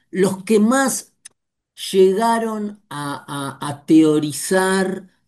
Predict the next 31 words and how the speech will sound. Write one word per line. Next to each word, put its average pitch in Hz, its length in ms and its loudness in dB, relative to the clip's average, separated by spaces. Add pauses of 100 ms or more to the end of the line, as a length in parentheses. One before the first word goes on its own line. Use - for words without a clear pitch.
(300)
sobre 185 520 0
esta 151 180 -8
noción 165 380 -4
compleja 170 680 0
y 160 140 2
abstracta, 156 720 -6
complejamente 175 760 -4
abstracta, 190 680 -8
que 160 120 -6
es 143 60 -6
la 139 140 -6
idea 147 160 -6
de 135 60 -8
género 143 380 -6
humano 156 500 -6
o 151 120 -2
humanidad 143 680 0
en 156 140 -2
general, 156 680 -2 (720)
que 208 80 -2
han 208 120 4
sido 202 220 4
los 180 140 0
estoicos, 123 640 -6
¿no? 165 200 -4
Los 165 200 -4
estoicos 196 540 -2
dentro 185 320 -2
del 156 160 -4
pensamiento 160 840 -2
griego, 190 800 6